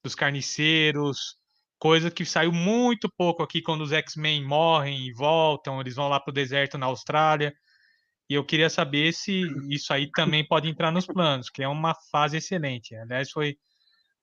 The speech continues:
eu, eu comecei a acompanhar X-Men na linha, nas revistas de linha,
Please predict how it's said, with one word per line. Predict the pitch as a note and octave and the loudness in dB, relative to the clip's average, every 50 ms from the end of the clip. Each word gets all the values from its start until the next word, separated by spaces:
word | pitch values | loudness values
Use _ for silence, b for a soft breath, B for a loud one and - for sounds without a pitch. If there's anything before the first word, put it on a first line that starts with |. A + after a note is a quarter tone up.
| _ - - | _ -6 -2
eu, | C#3+ C#3 B2+ - - - - | 0 0 0 -2 -6 0 2
eu | C#3+ D3+ | 2 4
comecei | D3+ - F3+ D#3+ D#3 C#3+ - - D3+ C#3 C#3 C3+ | 4 2 2 2 2 0 0 0 0 0 2 0
a | C3 | 0
acompanhar | - - D3+ C#3 - D#3 D3 C#3+ | -2 -4 -4 0 2 2 2 2
X-Men | C#3+ - - F3 E3 E3 F3 F3+ F#3 F#3+ F3+ - _ _ _ _ _ _ _ _ _ _ _ _ _ _ - | 0 -2 -2 -2 0 2 2 2 2 2 0 -4 _ _ _ _ _ _ _ _ _ _ _ _ _ _ -18
na | E3 D3 B2+ C3+ C3 C3 | -12 -6 -2 0 0 0
linha, | B2 C3+ C#3+ D#3 D3 | 0 0 0 0 0
nas | C3 B2 A#2+ A#2 G#2 | -2 -2 -2 -4 -4
revistas | B2+ A#2+ C3 B2+ - D3 B2 | -4 -4 -4 -4 -4 -6 -6
de | A#2 B2+ A#2+ | -4 -4 -4
linha, | C3 D#3 G3+ A3 F3 | -2 0 0 0 -2